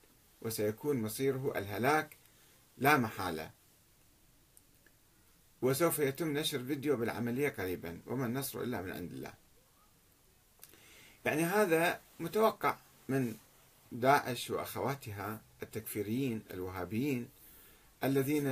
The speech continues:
يكفرون عامة الناس. الصوفية هؤلاء مشركون والشيعة كفار، فإذا اجتمع الصوفية والشيعة، ولا أدري أن هؤلاء كانوا فعلًا شيعة أم لا،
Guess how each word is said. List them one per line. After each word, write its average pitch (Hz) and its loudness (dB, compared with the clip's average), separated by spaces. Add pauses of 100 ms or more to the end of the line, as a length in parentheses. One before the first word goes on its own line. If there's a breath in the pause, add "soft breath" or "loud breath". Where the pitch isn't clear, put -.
(400)
يكفرون 120 -4
عامة 143 -2
الناس. 107 -2 (840 soft breath)
الصوفية 147 4
هؤلاء 127 2 (480)
مشركون 107 -4 (460)
والشيعة 117 -2
كفار، 110 -4 (720 loud breath)
فإذا 135 4
اجتمع 143 0
الصوفية 139 2
والشيعة، 131 0
ولا 135 2
أدري 123 -2
أن 110 -2
هؤلاء 107 -4
كانوا 104 -6
فعلًا 98 -6
شيعة 80 -6
أم 80 -12
لا، 85 -10